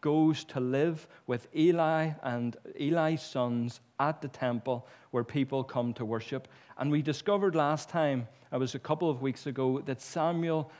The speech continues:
as a boy, heard specifically from God. God spoke in an audible voice to Samuel, who was around ten to fourteen years old, and that started Samuel on this journey of being the prophet in the land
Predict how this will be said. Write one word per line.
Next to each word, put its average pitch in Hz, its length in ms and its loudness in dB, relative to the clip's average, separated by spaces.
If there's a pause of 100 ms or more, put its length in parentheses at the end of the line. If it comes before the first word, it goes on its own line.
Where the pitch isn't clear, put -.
(160)
as 156 220 2
a 151 60 4
boy, 120 440 0 (200)
heard 143 360 0
specifically 143 920 -4
from 127 380 -2
God. 113 360 -2 (340)
God 139 280 2
spoke 170 420 0
in 131 140 -2
an 127 160 0
audible 156 440 2
voice 127 420 -2
to 123 100 -8
Samuel, 147 600 0 (160)
who 139 120 0
was 127 140 0
around 123 480 0
ten 165 440 0
to 143 120 -8
fourteen 156 500 -2
years 135 240 0
old, 127 380 0 (260)
and 127 100 -2
that 151 160 2
started 135 400 -2
Samuel 123 440 0
on 123 160 -2
this 117 220 -4
journey 123 500 -2 (200)
of 117 200 -8
being 127 240 0
the 120 80 0
prophet 131 640 0 (260)
in 139 160 0
the 131 120 4
land 117 440 -2